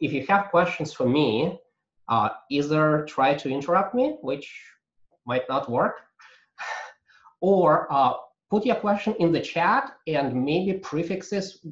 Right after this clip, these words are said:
prefix it with a three question marks so that I know that's a question. And maybe between the slides, I would be able to easier attend to them.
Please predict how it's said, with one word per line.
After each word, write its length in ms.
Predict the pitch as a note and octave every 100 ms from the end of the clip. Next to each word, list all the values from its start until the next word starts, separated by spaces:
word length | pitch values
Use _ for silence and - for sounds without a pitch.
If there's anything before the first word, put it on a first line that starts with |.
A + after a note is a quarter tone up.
| -
prefix 440 | E3 F3 A3+ - -
it 180 | A3 -
with 420 | C#3 C#3+ D3+ D3 -
a 220 | C#3+ C#3 _
three 240 | - D3+ E3
question 420 | E3 F3 F3 F#3
marks 520 | G3 B3 B3+ - - _ _ _
so 220 | - C#3
that 200 | C#3 C#3
I 100 | B2+
know 240 | C3 D3 C3+
that's 260 | C3 C3
a 60 | C3+
question. 680 | - A#2 - - A#3 C#4+ - _ _ _ _ _ _ -
And 340 | B2+ B2 A#2+
maybe 240 | B2+ C#3 C#3
between 320 | A2 C3 B2+
the 100 | A#2+
slides, 440 | A#2+ A#2+ A#2 A#2+ -
I 100 | A2+
would 200 | A2+ A2 G#2
be 260 | A2 A2+
able 280 | G#2+ A2 G#2+ -
to 280 | - A2 A2 -
easier 640 | A#2+ G#2 G#2 G#2 G#2 G#2 - _ _ _ _ _ -
attend 380 | - C3 G#2+ -
to 80 | F#2
them. 160 | D#2